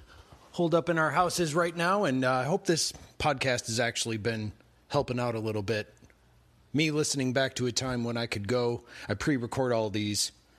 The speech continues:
ahead of time, so I have time to edit them and piece them together and add the audio and all that. So a lot of these were done back, God, I think I stopped recording them in January. And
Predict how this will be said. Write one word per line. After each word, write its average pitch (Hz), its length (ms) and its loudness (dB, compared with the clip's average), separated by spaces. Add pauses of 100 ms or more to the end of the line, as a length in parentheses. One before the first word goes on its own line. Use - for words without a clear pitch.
(340)
ahead 123 180 0
of 113 100 -2
time, 110 240 -2
so 104 140 -2
I 95 40 -2
have 98 120 -6
time 101 200 -4
to - 140 -8
edit 127 220 -2
them 120 220 0
and 110 120 -4
piece - 220 -2
them 107 160 -4
together 113 460 0
and 104 100 -4
add 101 160 -2
the 95 120 0
audio 107 360 0
and 104 100 -4
all 104 120 0
that. 107 280 -2 (380)
So 110 380 0 (560)
a 131 60 0
lot 151 200 2
of 160 120 -6
these 127 220 0
were 117 140 0
done 120 360 0
back, 117 440 -2 (420)
God, 113 200 -4
I 87 60 -6
think - 280 -4
I 147 80 0
stopped - 960 -4
recording 123 460 -2
them 117 180 -4
in 101 260 -4 (600)
January. 104 720 -4 (840)
And 110 280 -2